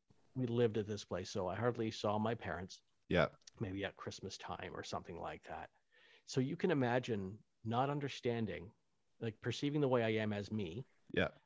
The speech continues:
Speaker 1: Uh, not understanding is like, for example, um,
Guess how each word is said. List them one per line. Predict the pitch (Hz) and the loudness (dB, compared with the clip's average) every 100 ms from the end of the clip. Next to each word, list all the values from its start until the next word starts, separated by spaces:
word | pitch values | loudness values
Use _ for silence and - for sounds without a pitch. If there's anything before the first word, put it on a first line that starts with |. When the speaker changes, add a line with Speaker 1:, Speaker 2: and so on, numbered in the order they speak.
| - | -14
Speaker 1:
Uh, | 104 98 92 - | -12 -10 -10 -10
not | 120 120 131 139 | -6 -2 -2 -2
understanding | 131 127 123 - 101 98 | -6 -6 -6 -8 -8 -8
is | 101 | -8
like, | 101 107 | -10 -10
for | 104 104 | -10 -10
example, | 101 92 85 78 78 85 | -10 -14 -12 -12 -10 -10
um, | 82 78 80 | -8 -10 -12